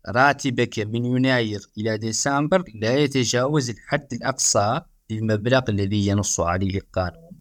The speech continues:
والذي يبلغ عادة حوالي ستة آلاف وخمسمية يورو في السنة.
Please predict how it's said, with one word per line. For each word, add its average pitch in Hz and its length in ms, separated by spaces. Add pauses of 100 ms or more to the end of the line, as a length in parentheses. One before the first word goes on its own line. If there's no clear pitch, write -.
والذي 120 520
يبلغ 117 360
عادة 110 580
حوالي 107 580
ستة - 360
آلاف 104 360
وخمسمية 104 580
يورو 92 260
في - 60
السنة. - 320